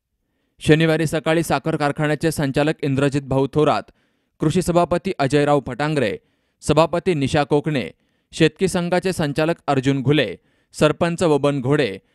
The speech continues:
लक्ष्मण मिंडे, डॉक्टर भरत जाधव, भाऊराव कोठवळ, राधाकिसन मिंडे, भाऊसाहेब कोठवळ आदी ग्रामस्थांच्या उपस्थितीमध्ये या बंधाऱ्यांचं भूमिपूजन करण्यात आलं. आमदार बाळासाहेब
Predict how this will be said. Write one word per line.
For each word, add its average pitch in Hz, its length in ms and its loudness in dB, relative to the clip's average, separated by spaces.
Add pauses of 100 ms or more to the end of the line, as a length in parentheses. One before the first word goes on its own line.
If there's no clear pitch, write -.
(140)
लक्ष्मण 175 500 0
मिंडे, 170 340 2
डॉक्टर 135 360 0
भरत 123 340 -2
जाधव, 135 360 2
भाऊराव 131 400 2
कोठवळ, 127 500 0 (500)
राधाकिसन 143 640 0
मिंडे, 156 320 0
भाऊसाहेब 131 540 0
कोठवळ 135 400 2 (400)
आदी 147 260 2
ग्रामस्थांच्या 175 640 0
उपस्थितीमध्ये 147 840 -2 (340)
या 139 80 4
बंधाऱ्यांचं 170 560 0
भूमिपूजन 156 580 0
करण्यात 117 380 -4
आलं. 120 140 2 (920)
आमदार 147 300 4
बाळासाहेब 139 500 0